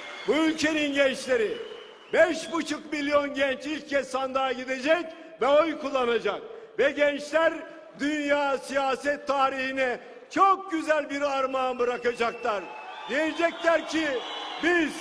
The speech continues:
otoriter bir yönetimi demokratik yollarla değiştirdik." diyeceksiniz. Dünya siyaset tarihine çok güzel bir armağan bırakacaksınız.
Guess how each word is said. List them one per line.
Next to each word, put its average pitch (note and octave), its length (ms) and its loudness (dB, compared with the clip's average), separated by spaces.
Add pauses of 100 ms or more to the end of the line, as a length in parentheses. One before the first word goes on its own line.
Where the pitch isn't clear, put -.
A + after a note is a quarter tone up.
(2000)
otoriter D4 1080 2
bir D#4 160 -2
yönetimi D4 840 0 (380)
demokratik D4+ 840 0
yollarla C#4 640 -2
değiştirdik." D#4+ 800 -2
diyeceksiniz. C4 760 -6 (320)
Dünya D4 420 0
siyaset C4 560 -2
tarihine B3+ 720 0 (280)
çok F#4 380 2
güzel D4 400 -2
bir C#4+ 160 -4 (340)
armağan C#4+ 560 2
bırakacaksınız. G3 920 -6